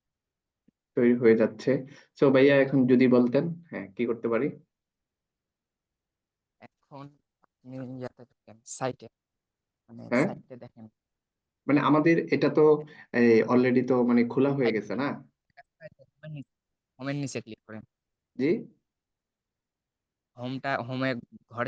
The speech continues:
Speaker 2: চিহ্নটা আছে না? ওটার নিচে ক্লিক করেন।
Speaker 1: হোমের নিচে, এ,
Speaker 2: আর
Speaker 1: এখানে,
Speaker 2: এখানে
Speaker 1: এখানে সেটিং এ?
Speaker 2: নিচে। থেকে নিচে।
Speaker 1: একদম নিচে?
Speaker 2: কম্পিউটারের চিহ্নটা আছে না?
Speaker 1: কম-,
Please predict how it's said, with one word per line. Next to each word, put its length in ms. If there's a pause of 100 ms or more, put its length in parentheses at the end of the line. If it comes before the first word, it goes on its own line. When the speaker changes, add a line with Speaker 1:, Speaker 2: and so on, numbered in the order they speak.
Speaker 2:
চিহ্নটা 360
আছে 180
না? 140
ওটার 180
নিচে 220
ক্লিক 360
করেন। 140 (1400)
Speaker 1:
হোমের 240
নিচে, 420 (280)
এ, 140 (1000)
Speaker 2:
আর 40
Speaker 1:
এখানে, 100
Speaker 2:
এখানে 260
Speaker 1:
এখানে 280
সেটিং 300
এ? 240 (120)
Speaker 2:
নিচে। 200 (1500)
থেকে 160
নিচে। 240 (1300)
Speaker 1:
একদম 240
নিচে? 220
Speaker 2:
কম্পিউটারের 380 (240)
চিহ্নটা 380
আছে 140
না? 100 (1300)
Speaker 1:
কম-, 240